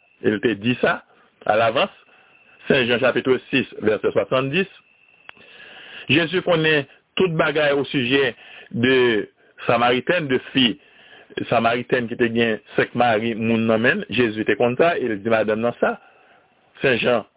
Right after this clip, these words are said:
chapitre quatre, verset vingt-quatre. Jésus,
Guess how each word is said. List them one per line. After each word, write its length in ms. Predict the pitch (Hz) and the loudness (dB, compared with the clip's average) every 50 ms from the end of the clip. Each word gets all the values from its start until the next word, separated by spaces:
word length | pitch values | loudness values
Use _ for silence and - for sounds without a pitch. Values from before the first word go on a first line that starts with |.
| _ _ | _ _
chapitre 380 | - - 123 117 120 104 131 113 | -4 -2 0 0 0 0 -2 -2
quatre, 260 | - - 127 120 113 | 0 0 -2 0 0
verset 300 | 110 107 98 - 104 101 | 0 -2 0 0 0 0
vingt-quatre. 440 | 110 117 123 - - 180 185 - - _ _ _ _ _ _ _ _ _ _ _ _ _ _ - - - _ _ _ _ _ _ _ _ _ _ _ _ - - | 0 -2 -4 -2 0 0 0 -2 -6 _ _ _ _ _ _ _ _ _ _ _ _ _ _ -20 -20 -20 _ _ _ _ _ _ _ _ _ _ _ _ -8 -2
Jésus, 760 | 123 135 175 175 160 147 151 160 165 165 160 151 120 - | 0 2 2 2 0 0 0 0 0 2 2 2 0 -2